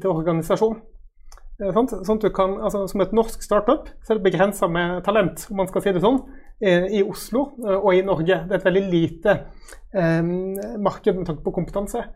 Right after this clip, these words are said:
Så skal du lykkes globalt, så må du også lykkes med rekruttering globalt. Eh, og der er det vi i Simplify, vil jeg si, kanskje har en av våre største styrker, og som gjør at vi nå på Elop-siden raskt, eh, og med lav risiko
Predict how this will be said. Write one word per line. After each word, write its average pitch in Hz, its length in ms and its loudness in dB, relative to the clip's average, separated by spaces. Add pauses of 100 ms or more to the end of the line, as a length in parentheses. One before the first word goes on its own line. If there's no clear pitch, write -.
(420)
Så 214 100 -2
skal 208 160 4
du 196 100 4
lykkes 226 280 0
globalt, 202 320 4
så - 100 -6
må 208 80 2
du 214 80 2
også 208 140 0
lykkes 170 300 -2
med 185 240 -2
rekruttering 175 540 0
globalt. 220 400 -6 (520)
Eh, 208 80 -4
og 214 140 -2
der 233 100 6
er 196 140 4
det 185 80 0
vi 202 80 6
i 180 60 6
Simplify, 180 500 0
vil 180 120 0
jeg 160 100 2
si, 190 400 4
kanskje 180 360 2
har 180 140 0
en 180 100 0
av 175 60 0
våre 165 200 0
største 190 440 -6
styrker, 247 420 2 (500)
og 196 80 0
som 196 120 -4
gjør 202 220 4
at 165 140 -2
vi 180 80 2
nå 190 120 4
på 185 160 2
Elop-siden 185 580 2 (380)
raskt, - 640 -2 (140)
eh, 208 100 -2
og 202 140 -2
med 180 120 2
lav 185 280 4
risiko 208 460 0